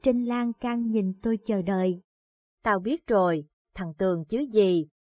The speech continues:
Speaker 2: nó đáng tuổi em tao.
Speaker 1: Á à, ai mà hiểu được, đời rắc rối lắm mày ạ. Tôi biết có nói cũng thừa, giờ này trường vắng tanh. Văn phòng, căng tin đều đóng cửa, thực tập xong,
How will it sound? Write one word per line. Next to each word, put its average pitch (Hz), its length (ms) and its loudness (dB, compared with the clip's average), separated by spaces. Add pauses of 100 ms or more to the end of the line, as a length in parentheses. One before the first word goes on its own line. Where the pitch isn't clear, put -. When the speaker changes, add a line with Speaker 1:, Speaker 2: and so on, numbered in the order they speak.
(180)
Speaker 2:
nó 202 180 -4
đáng 269 280 -6
tuổi 180 240 0
em 196 220 -2
tao. 190 420 2 (960)
Speaker 1:
Á 254 300 -2
à, 214 360 -2 (200)
ai 254 260 0
mà 226 120 0
hiểu 185 300 -2
được, 226 320 2 (220)
đời 220 260 0
rắc 320 220 -4
rối 240 260 -2
lắm 285 320 -4
mày 208 240 2
ạ. 185 340 -4 (960)
Tôi 269 140 4
biết 311 280 -2
có 269 140 -4
nói 277 360 -4
cũng 208 340 -2
thừa, 196 380 2 (300)
giờ 214 240 -2
này 208 360 -2
trường 185 320 0
vắng 233 240 -4
tanh. 254 260 0 (720)
Văn 311 300 0
phòng, 233 240 2 (340)
căng 294 240 -2
tin 269 300 0
đều 226 200 0
đóng 220 300 -4
cửa, 208 280 0 (400)
thực 269 220 0
tập 254 160 -4
xong, 269 340 0